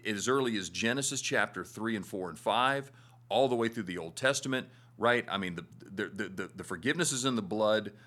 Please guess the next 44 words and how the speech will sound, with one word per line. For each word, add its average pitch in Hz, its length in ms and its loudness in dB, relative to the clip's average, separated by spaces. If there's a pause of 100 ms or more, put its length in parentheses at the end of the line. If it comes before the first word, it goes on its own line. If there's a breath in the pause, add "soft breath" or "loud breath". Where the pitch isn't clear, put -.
(220 loud breath)
Uh, 90 360 2
you 110 120 -2
know, 92 200 0 (200)
as 95 120 -4
we've 139 200 0
said 143 220 6
before, 127 360 2
you 123 120 0
take 139 240 0
the 113 60 -6
Bible 113 320 6
and 104 120 0
you 117 80 -2
cut 127 260 2
that 107 180 4
book 117 200 0
anywhere 110 300 2
and 98 100 -2
it's 98 100 -8
gonna 95 180 -6
bleed. 78 480 -4 (140)
I 101 60 -6
mean, 101 160 -2
it's 101 140 -4
a - 40 -8
story 123 420 0
of 98 120 -2
the 98 80 -4
blood. 78 440 -8 (560 soft breath)
Uh, 87 220 0
and 113 160 -2
so 135 160 4
there 123 180 6
needed 147 420 2
to 170 100 2
be 98 500 0 (300 soft breath)
an 117 120 2
atonement 110 960 0 (420)
for 104 760 2 (600)
that 110 260 4
sin, 151 480 2
for 104 180 2
our 139 160 6
sin, 85 400 -2